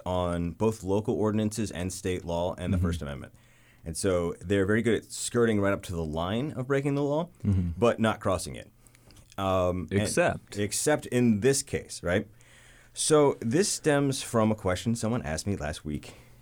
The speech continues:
Speaker 1: after the, uh, New Hanover County Board of Education meeting. Proud Boys were there.
Speaker 2: Mm-hmm.
Speaker 1: And someone mentioned that there was a nineteen fifty-three law that bans wearing masks on government property.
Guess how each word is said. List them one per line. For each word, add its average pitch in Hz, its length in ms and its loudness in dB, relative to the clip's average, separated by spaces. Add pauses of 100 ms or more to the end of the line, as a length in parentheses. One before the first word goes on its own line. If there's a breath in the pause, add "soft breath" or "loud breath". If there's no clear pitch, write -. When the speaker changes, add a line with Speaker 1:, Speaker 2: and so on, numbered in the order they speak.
(160 loud breath)
Speaker 1:
after 80 640 -2
the, 85 600 0
uh, 78 300 -2 (200)
New 113 140 6
Hanover 110 180 6
County 95 280 4
Board 90 260 4
of 85 60 2
Education 85 520 0
meeting. 85 360 -6
Proud 78 200 -2
Boys 90 180 0
were 107 120 2
there. 69 260 0
Speaker 2:
Mm-hmm. 101 300 8 (1080 loud breath)
Speaker 1:
And 117 80 0
someone 170 300 4
mentioned 127 400 2
that 98 140 0
there 107 100 2
was 101 200 2
a 98 240 2
nineteen 160 440 -4
fifty-three 117 560 -2
law 76 400 -2 (400 soft breath)
that - 240 -4
bans 123 580 0
wearing 101 480 2
masks 78 640 -4
on 73 240 -4
government 73 480 -6
property. - 400 -8